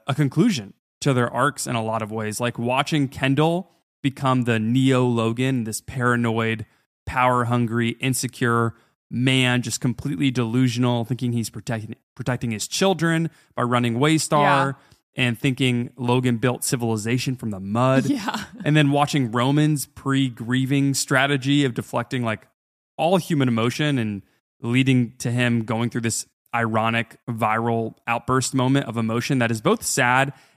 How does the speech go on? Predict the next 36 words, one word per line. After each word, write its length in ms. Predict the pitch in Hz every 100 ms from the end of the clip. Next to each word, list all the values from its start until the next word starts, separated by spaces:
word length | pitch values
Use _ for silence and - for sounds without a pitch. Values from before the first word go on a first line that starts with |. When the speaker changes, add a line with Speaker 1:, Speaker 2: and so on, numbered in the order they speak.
| _
Speaker 1:
and 200 | 156 156
sort 380 | - - 131 185
of 180 | 202 160
darkly 380 | 143 156 180
funny, 340 | 160 123 127 151
considering 600 | 143 123 131 127 127 120
Roman 320 | 117 117 123
makes 220 | 117 117
fun 160 | - 120
of 100 | 107 -
everyone 680 | 117 123 127 131 139 151 -
who 140 | 143 147
is 80 | 247
Speaker 2:
Mm-hmm. 100 | 143
Speaker 1:
emotional 440 | 147 196 156 156
Speaker 2:
Yeah. 180 | 185 151
Speaker 1:
in 240 | 139 131 -
this 120 | 151
show. 380 | - 160 165 170 _ _
And 120 | 151
then 100 | 156
finally 380 | 147 165 180 190
with 180 | 170 143
Shiv, 640 | - - 233 180 123 123 - _ _ _ _
watching 500 | 123 135 175 190 170
her 460 | 139 135 131 123 120
trying 340 | - 135 131
to 120 | 135 -
out-strategize 1080 | 127 131 - 123 123 120 107 104 101 101 - _ _ _
all 220 | 131 139
of 60 | 123
the 60 |
men 160 | 117 117
in 100 | 120
her 200 | 113 113
life 400 | 110 113 113 -